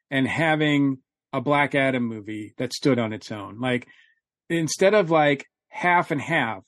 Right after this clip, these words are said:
they should have incorporated both together, and it would have been a better experience for everybody. Um, and I,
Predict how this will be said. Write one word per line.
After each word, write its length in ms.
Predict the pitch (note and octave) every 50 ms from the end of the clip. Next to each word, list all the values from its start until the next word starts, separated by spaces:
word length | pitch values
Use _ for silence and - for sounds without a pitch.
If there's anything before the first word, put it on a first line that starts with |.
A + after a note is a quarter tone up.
| -
they 120 | - C#3 C3
should 220 | - - G#3 G#3
have 180 | F#3 D#3 B2+ B2+
incorporated 880 | D3+ D3 C3+ B2 - - F#3 F#3+ F#3+ - F3 E3 D#3 C#3 C3 B2 -
both 280 | - C#3+ D3+ E3 D#3+ -
together, 580 | - D3 B2+ C#3 C#3+ C#3 A#2+ A#2 A2 A2 G#2+ _ _ _ _ _ _ _ -
and 160 | C#3+ C3+ C3+
it 80 | C#3+
would 140 | D#3+ D#3+ D#3
have 100 | D3+ C3
been 120 | C3+ C3+ C3
a 40 |
better 280 | A#2 A2+ C#3+ C#3+ C#3+ C3+
experience 460 | B2+ - - D3 C#3 C3 B2+ B2 A#2+ -
for 100 | - B2+
everybody. 640 | B2+ B2 A#2+ A#2+ G#2 A2 G#2 G2+ G2+ F#2+ F#2+ G2 _ _ _ _ _ _ _ _ _ -
Um, 640 | C#3 C3 B2+ A#2+ A#2+ A#2 A2+ A2+ A2 A2 A2+ A#2+ _ -
and 320 | - D3 C#3+ C#3 C#3 C#3 - - -
I, 580 | D#3 D3+ D3+ D3+ D#3 D#3+ E3 D#3+ D#3 D3 B2+